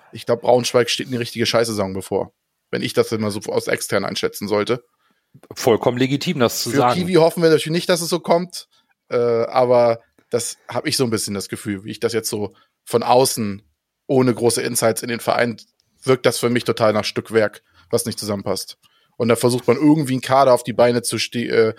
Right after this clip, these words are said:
Speaker 1: zu kriegen, den man da aufs Spielfeld schicken kann. Und zum Spiel, gerade das ist natürlich das, was das Gefährliche ist, um den Bogen jetzt zu spannen. Wieder solche Vereine, mit denen man gar nicht rechnet, wo man sagt, man ist deutlich besser,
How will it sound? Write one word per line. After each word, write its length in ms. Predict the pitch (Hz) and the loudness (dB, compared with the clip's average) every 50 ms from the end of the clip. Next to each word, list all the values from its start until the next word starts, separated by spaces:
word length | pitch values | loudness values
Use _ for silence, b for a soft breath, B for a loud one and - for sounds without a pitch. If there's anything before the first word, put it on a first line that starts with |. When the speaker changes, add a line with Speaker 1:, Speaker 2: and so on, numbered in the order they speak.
| B B B B B | B B B B B
Speaker 1:
zu 120 | - 127 | -8 -8
kriegen, 380 | 117 - - 123 113 117 113 104 | -6 -4 -4 -4 -4 -4 -4 -4
den 120 | 113 113 | -2 -2
man 160 | 110 110 107 101 | 0 0 0 0
da 140 | 104 104 | 0 0
aufs 180 | 104 107 104 - | 0 -2 -4 -6
Spielfeld 400 | - - 117 113 - 110 98 - | -8 -6 -6 -6 -4 -4 -6 -6
schicken 200 | - - 101 107 | -8 -10 -12 -10
kann. 200 | 110 101 98 101 | -10 -8 -8 -8
Und 140 | 117 117 - | -8 -6 -6
zum 160 | 120 117 113 | -6 -6 -6
Spiel, 560 | - - - - 135 143 143 147 147 156 151 _ _ _ _ _ _ _ _ _ _ _ | -8 -10 -12 -8 -4 -2 0 0 0 -2 -4 _ _ _ _ _ _ _ _ _ _ _
gerade 360 | - 117 127 139 151 160 151 | 0 4 4 6 6 4 2
das 240 | 113 135 135 156 147 | 4 4 4 4 4
ist 100 | 143 135 | 2 0
natürlich 280 | 143 131 - 135 127 - | 0 0 0 -2 -2 2
das, 380 | - 131 139 - - - - | 4 4 4 2 -2 0 2
was 260 | 127 127 - - - | 2 2 2 -2 -2
das 240 | _ 127 113 - - | _ -2 -2 -2 -4
Gefährliche 480 | - 113 - 139 143 151 160 156 156 160 | -8 -4 2 4 4 4 4 2 -2 -4
ist, 180 | 147 - 160 | -4 -6 -6
um 120 | - 156 131 | -8 -6 -6
den 120 | 131 127 | -6 -4
Bogen 240 | 123 139 143 135 135 | -2 -4 -2 -2 -2
jetzt 220 | 131 131 - - - | -4 -4 -4 -4 -6
zu 80 | - | -6
spannen. 480 | 123 - - - 131 123 123 127 131 b b b b b b b b b b b b _ | -6 -4 0 2 2 2 2 -2 -6 b b b b b b b b b b b b _
Wieder 220 | - 127 135 135 127 | -2 2 2 4 4
solche 240 | 127 127 - 135 - | 2 0 -2 -4 -2
Vereine, 360 | - 120 131 131 131 135 127 | 0 2 2 2 2 2 0
mit 160 | 123 123 123 | 0 0 0
denen 160 | 131 123 117 | 0 0 0
man 340 | 117 113 110 110 107 110 107 _ _ _ _ _ _ - | 0 0 0 -2 -6 -8 -10 _ _ _ _ _ _ 0
gar 160 | 127 131 147 | 2 2 2
nicht 180 | 156 135 - 143 | 0 0 -2 -4
rechnet, 260 | 139 - 135 117 - | -4 -4 -8 -8 -8
wo 60 | 131 | -6
man 160 | 123 120 117 | -6 -6 -2
sagt, 300 | 107 113 127 135 - _ | 2 2 2 2 0 _
man 120 | 127 117 113 | -4 -4 -4
ist 180 | 110 - - | -4 -4 2
deutlich 440 | - 127 131 143 - 127 120 - - | 4 4 4 4 0 -4 -10 -8 -2
besser, 480 | - 127 127 - - 123 120 120 123 | -2 0 0 2 2 2 2 0 -2